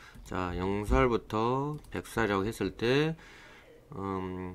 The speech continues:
한 오십에서 육십 대 사이에 이렇게 나올 것 같습니다. 분명히 오십에서 육십 사이에 분명히 기회가 한번 더 옵니다. 어,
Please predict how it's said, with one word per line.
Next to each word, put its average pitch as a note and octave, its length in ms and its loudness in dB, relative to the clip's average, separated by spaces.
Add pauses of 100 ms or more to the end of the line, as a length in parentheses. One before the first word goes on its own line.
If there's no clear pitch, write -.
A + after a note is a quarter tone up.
한 G#2+ 420 -4
오십에서 C3+ 460 4
육십 G2+ 420 4
대 A2 140 8
사이에 B2 460 6
이렇게 F#2 340 0
나올 F2+ 260 0
것 F2 120 -6
같습니다. E2 480 -8 (560)
분명히 D3+ 400 8
오십에서 D#3 460 8
육십 - 260 2
사이에 C3+ 340 6
분명히 F3 400 4
기회가 A#2 240 6
한번 A#2+ 220 4
더 F#2 100 0
옵니다. F2 480 -2 (580)
어, F2+ 840 -2